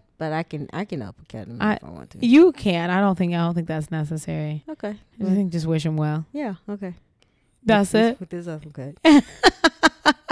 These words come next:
Speaker 1: All right. Anyway, that's
Speaker 2: I
Speaker 1: a,
Speaker 2: think you
Speaker 1: that's
Speaker 2: might, I think you might just have too much love for me as your bestie.
Speaker 1: that's a, that's enough on that.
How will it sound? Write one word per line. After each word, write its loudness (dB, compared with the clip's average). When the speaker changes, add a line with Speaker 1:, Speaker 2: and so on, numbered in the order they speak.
Speaker 1:
All -4
right. 0
Anyway, -2
that's 4
Speaker 2:
I 10
Speaker 1:
a, 8
Speaker 2:
think 4
you 2
Speaker 1:
that's 8
Speaker 2:
might, 4
I 6
think 2
you 2
might 2
just 2
have 2
too 2
much 0
love 0
for -2
me 0
as 0
your -4
bestie. -4
Speaker 1:
that's -2
a, 0
that's -4
enough -4
on -6
that. -6